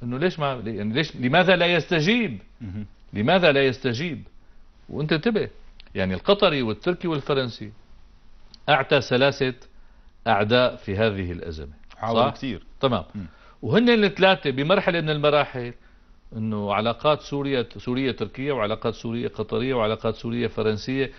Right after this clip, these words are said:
Speaker 1: وشغلة وكذا إلى آخره. طيب، شو السر؟ لماذا ي-، انفضوا ث-، ثلاثتهم،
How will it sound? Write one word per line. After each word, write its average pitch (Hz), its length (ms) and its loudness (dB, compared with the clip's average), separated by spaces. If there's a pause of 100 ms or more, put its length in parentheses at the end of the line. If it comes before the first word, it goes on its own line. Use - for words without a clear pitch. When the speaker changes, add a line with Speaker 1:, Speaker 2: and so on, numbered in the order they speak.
(280)
Speaker 1:
وشغلة 131 340 2
وكذا 117 240 -2
إلى 98 120 0
آخره. 92 240 -12 (120)
طيب، 95 160 0 (640)
شو - 160 2
السر؟ 175 360 2 (760)
لماذا 170 640 4 (280)
ي-، 131 140 2 (120)
انفضوا 147 500 2
ث-، 139 200 2 (340)
ثلاثتهم، 131 580 0